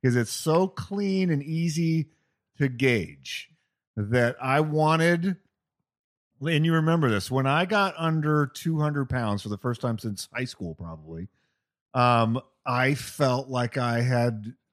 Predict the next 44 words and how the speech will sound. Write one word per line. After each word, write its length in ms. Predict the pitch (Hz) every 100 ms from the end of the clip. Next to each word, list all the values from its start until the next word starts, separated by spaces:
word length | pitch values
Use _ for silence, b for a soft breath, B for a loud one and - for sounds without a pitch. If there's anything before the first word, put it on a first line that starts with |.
| _
cracked 400 | - 139 120 -
the 80 | 143
code. 460 | 165 269 98 78 - _ _ _ _ _
And 140 | 117
this 160 | 127 123
is 160 | 131 117
what, 240 | 120 107
maybe 220 | 113 104
five 360 | 98 113 110 107
years 220 | 107 104
ago 200 | 110 110
or 120 | 110
so 220 | 101 117
now. 280 | 117 117 131 - _ _ _ _ _
And 560 | 147 143 143 143 151 - _ _
something, 760 | - - - 180 180 208 202 160
like, 300 | 160 151 -
I 220 | 151 175
was 260 | 196 202 175
elated 960 | 170 156 151 147 202 160 95 82 82
when 160 | 101 123
I 80 | 117
stepped 460 | - - 139 -
on 180 | 151 147
that 260 | 135 123 110
scale 760 | - - 135 113 87 76 95 _ _ _ _ _
and 520 | 117 117 117 113 117 -
it 180 | 123 117
had 200 | 131 110
a 40 |
one 380 | 98 107 107 95
in 80 | 82
the 80 |
front 260 | 85 - 78
of 100 | 76
it 100 | -
instead 240 | 85 98
of 100 | 90
a 60 | 80
two. 340 | - 92 69 - _ _ _ _ _ _ _ _
And 300 | 139 131 131 143
I 220 | 139 165
have 180 | 170 147
become 760 | 151 - 165 165 151 143 143